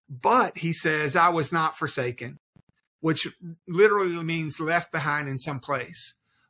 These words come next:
Paul would always have the help and means to continue to spread the gospel somewhere else.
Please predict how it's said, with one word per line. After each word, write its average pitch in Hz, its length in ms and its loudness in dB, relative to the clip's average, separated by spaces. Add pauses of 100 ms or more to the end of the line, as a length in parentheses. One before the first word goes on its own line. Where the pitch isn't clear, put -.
(120)
Paul 185 240 0
would 156 100 2
always 175 320 4
have 165 220 0
the 143 80 -4
help 185 340 2
and 156 220 -2
means 151 520 0
to 147 100 -2
continue 170 680 -2
to 139 140 -12
spread 170 320 0
the 156 80 -4
gospel 143 420 -2
somewhere 131 440 -2
else. - 480 -4